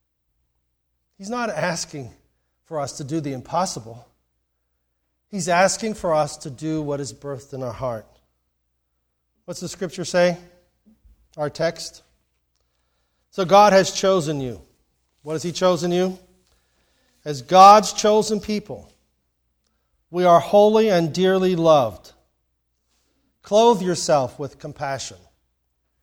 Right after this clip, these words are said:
Compass comes from compassion. When do we need, you know, compass is in the word compassion. And compassion gives us a compass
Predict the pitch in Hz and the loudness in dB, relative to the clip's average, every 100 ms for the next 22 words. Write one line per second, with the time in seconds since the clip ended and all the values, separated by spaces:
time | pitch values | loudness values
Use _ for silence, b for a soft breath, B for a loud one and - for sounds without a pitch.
0 | _ _ _ _ - 214 214 135 104 - | _ _ _ _ -2 -2 -2 -8 -10 -12
1 | - _ 170 160 - 147 143 143 131 131 | -16 _ -12 -10 -10 -12 -12 -16 -16 -14
2 | 139 123 104 _ _ _ _ _ _ _ | -14 -16 -20 _ _ _ _ _ _ _
3 | _ _ _ _ _ _ _ _ _ _ | _ _ _ _ _ _ _ _ _ _
4 | _ _ _ _ 156 196 226 208 196 190 | _ _ _ _ -12 -6 -2 0 0 0
5 | 180 165 160 294 247 180 175 143 165 165 | 0 0 0 -2 -2 -6 -6 -6 -4 -4
6 | 147 151 143 - 123 147 143 - 98 _ | -4 -4 -6 -8 -12 -8 -8 -12 -20 _
7 | _ _ _ _ _ _ _ _ _ _ | _ _ _ _ _ _ _ _ _ _
8 | _ _ _ _ 170 190 180 175 160 - | _ _ _ _ -6 -2 -2 -4 -8 -18
9 | _ _ _ _ _ - 185 - 202 233 | _ _ _ _ _ -14 -12 -6 -4 -2
10 | 220 233 196 180 190 190 165 147 - - | -2 -6 -6 -4 -4 -4 -6 -10 -12 -10
11 | 185 - 101 - - | -10 -12 -20 -20 -20